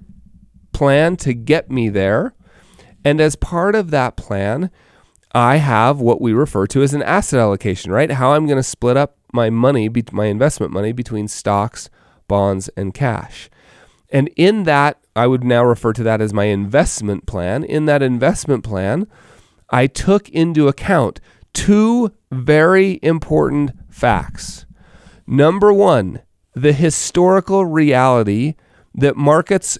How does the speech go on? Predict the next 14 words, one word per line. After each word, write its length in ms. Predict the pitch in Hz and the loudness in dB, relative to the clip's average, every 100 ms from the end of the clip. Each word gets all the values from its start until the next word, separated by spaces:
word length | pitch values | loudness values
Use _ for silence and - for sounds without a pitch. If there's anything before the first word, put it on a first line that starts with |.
| - | -2
go 180 | 147 139 | 2 2
up 340 | 131 196 - - - | 2 0 -2 -12 -2
and 400 | 147 160 160 143 | 2 2 0 0
down, 540 | 147 127 92 87 120 - _ _ | 2 2 2 -2 -4 -10 _ _
and 240 | 143 143 143 | 2 2 2
sometimes 680 | - 175 180 185 165 160 123 | 2 0 2 0 2 0 0
by 200 | 131 131 | 2 4
a 100 | 117 | 4
lot. 440 | 110 78 - - - _ _ _ _ _ _ _ _ | 2 -2 -8 -20 -20 _ _ _ _ _ _ _ _
And 180 | 143 160 | 0 2
number 300 | 180 185 165 | 2 2 0
two, 500 | - - 220 156 120 - _ | 0 0 4 4 2 -2 _
the 220 | 139 175 196 | -4 0 2
unfortunate 1040 | 208 170 - 226 277 - 196 175 135 | 2 -2 -2 0 0 -2 0 2 0